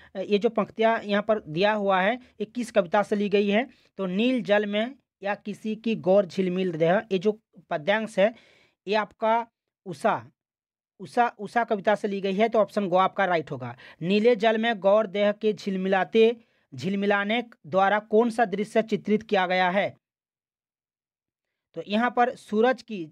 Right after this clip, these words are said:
चमक के झिलमिलाने का दृश्य बताया गया है। तो ऑप्शन क राइट होगा, सूरज की चमक के झिलमिलाने का दृश्य। ठीक है, नेक्स्ट क्वेश्चन देख सकते हो, यहाँ पर, अ, इस पद्यांश को आपको पढ़ने से पता चलेगा। यहाँ पर लिखा हुआ है कि सूर्योदय हो रहा है, तो सूर्य का बात किया गया है। यहाँ पर नील जल के, नील जल के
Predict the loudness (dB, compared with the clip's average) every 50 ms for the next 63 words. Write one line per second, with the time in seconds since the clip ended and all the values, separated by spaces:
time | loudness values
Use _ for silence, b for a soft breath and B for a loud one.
0 | _ -4 -4 -2 -2 -2 -4 0 0 0 0 2 0 -2 0 0 0 0 0 0
1 | 0 0 0 0 0 -2 -4 -4 0 2 2 2 0 -4 -10 -2 2 4 4 4
2 | 4 2 0 0 0 0 0 0 -2 -2 -2 -4 -8 -4 0 0 2 2 2 0
3 | 0 -2 -2 -2 -2 -2 -4 -2 0 0 0 0 -2 -6 -4 -4 -2 -2 -4 -4
4 | -2 -4 -4 -2 -2 -2 -2 0 0 0 0 0 0 0 0 0 -2 -6 -8 -8
5 | -10 -10 -6 -4 0 2 2 2 0 B B B B B B B B -4 -4 -4
6 | -4 -2 -2 -2 -2 -2 -2 -2 -2 -2 -2 -2 -2 2 2 2 4 4 2 2
7 | 2 2 0 0 B B B B _ _ -6 -6 -4 -4 -6 -8 -10 -8 -6 -6
8 | -2 0 0 -2 -2 -2 -2 -2 -2 -2 -4 -8 -10 -8 -8 -6 -6 -4 -4 -2
9 | -2 0 0 -2 0 -2 -2 -2 0 -2 -2 -2 -2 -4 -4 -4 -2 -2 0 0
10 | 0 0 -2 -4 -8 -8 -6 -2 -2 0 2 2 2 2 2 2 2 2 2 2
11 | 2 2 0 B B B B B _ -12 -12 -6 -2 0 2 2 2 2 2 2
12 | 0 0 0 0 0 0 2 2 2 2 0 0 -2 -4 -4 -2 -2 -2 -2 -2
13 | B B B B -4 -2 0 2 2 2 0 2 0 0 0 0 -2 2 2 4
14 | 4 2 0 -2 -2 0 2 2 2 2 2 2 0 -2 -2 0 0 0 0